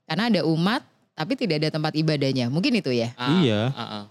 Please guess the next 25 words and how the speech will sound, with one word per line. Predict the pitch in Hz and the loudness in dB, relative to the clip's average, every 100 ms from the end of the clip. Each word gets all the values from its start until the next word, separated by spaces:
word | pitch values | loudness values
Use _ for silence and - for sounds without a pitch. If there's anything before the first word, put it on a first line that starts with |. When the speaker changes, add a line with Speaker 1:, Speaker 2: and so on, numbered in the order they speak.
| - | -12
Speaker 2:
Tapi | 131 180 | -8 -6
kalau | 165 151 127 | -4 -4 -4
ini, | 190 147 160 185 | -4 -4 -4 -8
kalau | 131 117 | -8 -8
yang | 127 127 123 - _ _ | -6 -8 -10 -14 _ _
saya | 127 120 | -12 -10
baca | 113 123 | -10 -10
dari | 113 107 | -8 -10
Kompas | 110 107 117 | -10 -12 -12
itu | 120 123 | -12 -8
ada | 135 - 131 123 147 - | -6 -6 -6 -4 -6 -8
empat | 139 143 135 | -10 -8 -8
variabel | - 127 123 110 143 151 | -8 -8 -6 -6 -6 -6
dan | 120 | -6
delapan | 107 104 107 | -8 -10 -10
indikator | 107 104 98 95 113 | -12 -14 -16 -14 -10
yang | 117 110 | -8 -8
jadi | 104 101 117 - | -8 -12 -12 -10
alat | 104 - | -10 -12
ukur | 101 _ 107 | -20 _ -14
untuk | 107 101 104 | -14 -12 -14
penentuan | 101 104 95 101 101 | -14 -14 -12 -12 -12
kota | 98 - | -12 -12
paling | 104 101 101 | -12 -12 -12
toleran | 101 98 95 104 127 | -10 -8 -8 -8 -8